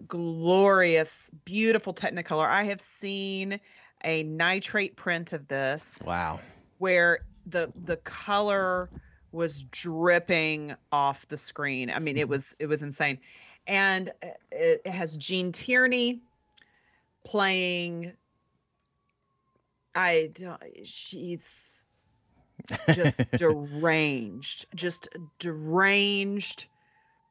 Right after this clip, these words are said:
Speaker 1: So, so, so very deranged. Cornel Wilde, uh, Gene Crane, Vincent <laughs> Price, bless him. Uh,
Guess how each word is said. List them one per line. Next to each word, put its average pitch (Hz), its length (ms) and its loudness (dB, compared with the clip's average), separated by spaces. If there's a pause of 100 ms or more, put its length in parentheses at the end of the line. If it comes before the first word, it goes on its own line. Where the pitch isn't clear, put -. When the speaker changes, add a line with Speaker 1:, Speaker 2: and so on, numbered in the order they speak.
(120)
Speaker 1:
So, 180 880 0
so, 156 680 0
so 143 460 -2
very 135 400 0
deranged. 131 540 -2 (360)
Cornel 214 500 4
Wilde, 180 760 2 (480)
uh, 151 240 -4
Gene 160 320 -10
Crane, 202 920 0
Vincent 175 600 -6
<laughs> - 0 -
Price, - 760 -6 (100)
bless 180 380 4
him. 175 360 -6 (880)
Uh, 175 120 0